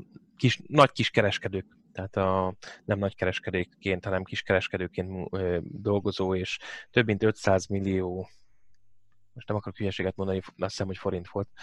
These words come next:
ötszáz millió forintos, ö, bevétellel rendelkező nemzetközi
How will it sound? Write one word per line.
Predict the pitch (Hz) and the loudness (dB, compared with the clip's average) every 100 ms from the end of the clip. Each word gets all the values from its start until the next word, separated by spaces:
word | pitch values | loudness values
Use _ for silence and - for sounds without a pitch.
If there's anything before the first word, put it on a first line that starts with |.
| - - | -12 -6
ötszáz | 104 101 | 0 2
millió | 101 98 95 | 4 2 2
forintos, | - 98 92 95 - - | 0 -2 -2 -4 -4 2
ö, | 92 90 87 90 | 4 6 6 6
bevétellel | 101 98 92 95 92 | 4 4 2 4 6
rendelkező | 92 92 92 98 92 | 6 4 2 0 -2
nemzetközi | 95 92 - 95 98 | -2 -2 -6 -6 -8